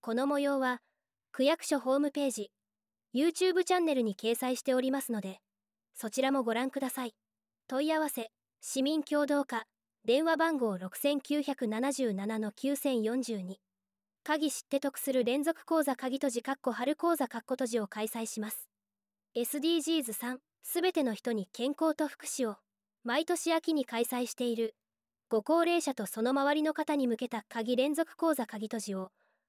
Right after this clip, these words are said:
春、かっこ五から七月、かっこ閉じにも開催します。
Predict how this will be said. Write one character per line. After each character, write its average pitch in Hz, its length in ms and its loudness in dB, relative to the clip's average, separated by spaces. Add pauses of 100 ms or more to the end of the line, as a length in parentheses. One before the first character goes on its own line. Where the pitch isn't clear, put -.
(140)
春、 285 220 4
か 233 140 -4
っ - 80 -10
こ 208 140 -2
五 208 140 -2
か 262 100 -2
ら 262 120 0
七 - 220 -4
月、 302 220 0
か 294 100 0
っ 285 80 0
こ 320 100 0
閉 330 120 2
じ 311 120 0
に 294 100 2
も 214 100 0
開 208 220 -6
催 220 180 -6
し - 140 -6
ま 208 120 -6
す。 - 180 -12